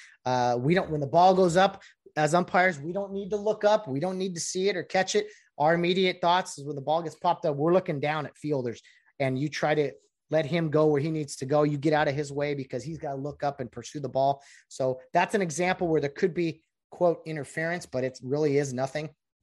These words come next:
of an umpire. Inter-, he interfered. Yeah, but that's not umpire interference. Those are only two types. Batted ball that hits an umpire that is not deflected and does not, or that, that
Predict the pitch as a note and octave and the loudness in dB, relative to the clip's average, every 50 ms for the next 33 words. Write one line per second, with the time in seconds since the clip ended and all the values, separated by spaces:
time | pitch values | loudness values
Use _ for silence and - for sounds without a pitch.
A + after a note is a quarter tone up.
0 | _ _ _ _ _ _ - - A#2+ C3 C3 C3+ C#3+ C#3 - - C3 C3 B2+ B2+ | _ _ _ _ _ _ -14 -12 -8 -8 -6 -6 -6 -6 -4 -2 0 0 2 0
1 | B2 B2 - - F#3+ B3 C4+ A3+ G3 C4+ D4+ C#4+ C#4+ C4+ B3+ B3+ - C4+ C#4+ C4 | -2 -4 -4 0 2 4 6 6 4 4 2 2 2 0 -2 -2 0 0 2 2
2 | G3 C3 A2+ B2+ D3 D#3 D#3 C#3+ C#3 B2+ - C#3+ C#3 - - C#3 C#3 D3+ - - | 2 0 0 -2 -2 -2 -2 -4 -4 -6 -8 -8 -10 -8 -6 -6 -6 -6 -6 -6
3 | D3+ D3+ C#3 - D3+ C#3+ C#3 C3+ - C#3 C#3 B2+ - - C#3 A#2+ G2+ F#2+ - A#2 | -6 -6 -6 -2 -2 -2 -2 -2 -4 -6 -8 -10 -8 -10 -12 -12 -12 -12 -12 -10
4 | A2+ B2+ C#3 D3+ D3 C#3+ C#3+ - G3+ F3 - D#3 C3+ - - - - - - - | -6 -6 -4 -4 -4 -6 -6 -6 -6 -6 -4 -6 -6 -6 -8 -10 -16 -16 -16 -20
5 | - - - - - B2 C3 E3+ F#3 G3 G3+ F3 E3 F#3 F#3+ F#3+ F#3+ E3+ D3+ C#3 | -20 -20 -18 -12 -4 2 4 4 6 4 4 4 6 6 8 8 6 6 2 0
6 | - - _ _ _ - G#3+ G#3+ G#3+ G#3 F#3+ F3+ F3+ F3+ - F3+ E3+ F3 F3 F3 | -2 -8 _ _ _ 4 4 4 4 4 2 2 2 2 2 4 6 6 6 4
7 | F3 - _ _ - D#3+ D3 C#3+ C3 C#3+ E3 F3 G3 G3 F#3+ - - E3+ E3 D3+ | 2 -4 _ _ -4 -4 -4 -2 0 0 2 2 2 2 0 -2 0 2 2 2
8 | D3+ - D3+ D#3 D3+ D3+ - _ _ _ - D#3+ D#3+ D#3+ D#3+ E3 E3 D#3+ E3 D#3 | 2 0 -2 -2 -2 -2 -8 _ _ _ -6 -4 -2 -2 -2 -2 -2 -4 -6 -6
9 | C#3+ D#3+ D3+ C#3+ C3 C#3 D3 D3+ D#3+ E3+ E3+ E3+ E3+ F3 E3+ E3+ F3 E3+ E3+ E3+ | -6 -4 -4 -4 -4 -6 -8 -6 -4 -2 -2 -2 -2 -2 -2 -2 0 -2 -2 -4
10 | - _ _ _ _ _ _ _ _ _ _ _ _ _ _ - D#3 C#3+ C3 A#2+ | -6 _ _ _ _ _ _ _ _ _ _ _ _ _ _ -10 -8 -8 -6 -2
11 | C3 D#3+ D#3+ D#3+ - - C#3+ C#3 C#3 | -2 -2 -2 -2 -4 -6 -6 -6 -6